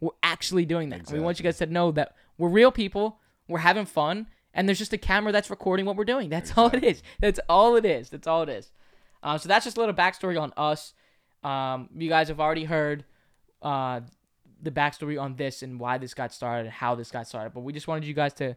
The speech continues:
Speaker 1: see, you know, and, and realize who we are and our, our connection, how long we've known each other, and all that kinda good stuff there. Um,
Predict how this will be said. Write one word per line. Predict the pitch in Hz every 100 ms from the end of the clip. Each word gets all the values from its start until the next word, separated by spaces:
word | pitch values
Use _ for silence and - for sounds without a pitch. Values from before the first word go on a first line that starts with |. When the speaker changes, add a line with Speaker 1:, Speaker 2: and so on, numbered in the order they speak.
| _ _ _
Speaker 1:
see, | - 151 139 131 - _ _ -
you | 143
know, | 117 113
and, | 131 117
and | 131 123
realize | 135 135 135 - - -
who | 160
we | 190 240
are | 95 - -
and | 135 127 123 120 _ _ _ _ _ -
our, | 143 151 - -
our | 147
connection, | - 139 127 139 123
how | 123 135
long | 131 131
we've | 127
known | 123 123
each | -
other, | 120 110 _ _ _ -
and | 127
all | 117
that | 113 113
kinda | 113 113
good | 113 107
stuff | 113 107
there. | 110 104 - _ _ _ _ -
Um, | 127 123 117